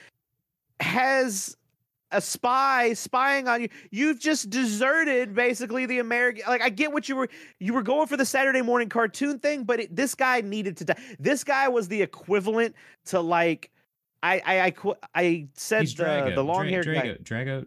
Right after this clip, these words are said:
Speaker 2: Drago, Drago. Russian,
Speaker 1: Yeah, it,
Speaker 2: Russia is
Speaker 1: from,
Speaker 2: the enemy.
Speaker 1: uh, from Rocky Four.
Speaker 2: Yeah.
Speaker 1: When he, you know, spoilers, I'm not gonna get into it, but, you know, somebody dies in that movie, and, like, Rocky has to avenge him.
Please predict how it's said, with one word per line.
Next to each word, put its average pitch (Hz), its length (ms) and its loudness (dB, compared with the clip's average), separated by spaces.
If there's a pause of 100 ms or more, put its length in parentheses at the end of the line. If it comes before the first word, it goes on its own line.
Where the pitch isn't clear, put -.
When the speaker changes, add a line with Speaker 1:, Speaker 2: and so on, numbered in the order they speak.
Speaker 2:
Drago, 147 480 -4
Drago. 92 460 -2 (320)
Russian, 131 320 0
Speaker 1:
Yeah, 240 240 2 (160)
it, 165 160 -2
Speaker 2:
Russia 123 280 -2
is 110 60 0
Speaker 1:
from, 226 220 2
Speaker 2:
the 226 80 2
enemy. 214 260 4
Speaker 1:
uh, 196 40 -2
from 214 180 -6
Rocky 262 320 0
Four. 196 420 2 (180)
Speaker 2:
Yeah. 110 220 -4
Speaker 1:
When 202 140 0
he, 208 220 -4
you 185 140 -8
know, 143 360 2
spoilers, 170 600 2
I'm 156 120 2
not 165 120 2
gonna 151 140 2
get 139 140 4
into 135 260 0
it, 131 60 0
but, 131 260 0
you 135 80 0
know, 123 140 2
somebody 160 360 0
dies 156 440 2
in 151 60 -2
that 131 140 2
movie, 120 440 0
and, 135 120 -4
like, 131 200 2
Rocky 139 340 0
has 131 200 2
to 135 120 -2
avenge 135 400 0
him. 98 200 -2